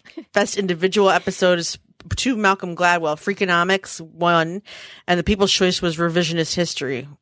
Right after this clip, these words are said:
Um, yeah, so, I mean, I just think it's interesting, and if you wanna see what's winning Webby Awards,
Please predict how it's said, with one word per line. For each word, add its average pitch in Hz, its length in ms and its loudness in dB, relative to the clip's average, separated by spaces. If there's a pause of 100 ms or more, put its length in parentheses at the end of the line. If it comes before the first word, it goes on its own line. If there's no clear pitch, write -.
(120)
Um, 147 640 0 (1000)
yeah, 339 260 4
so, 233 220 4
I 226 100 6
mean, 233 120 0
I 240 100 4
just 302 160 -4
think 247 120 -2
it's 240 120 -2
interesting, 180 540 -2
and 185 120 0
if 170 140 -2
you 175 200 -6
wanna 175 340 -2
see 190 240 -8
what's 170 220 -2
winning 175 340 -4
Webby 180 260 0
Awards, 170 720 -2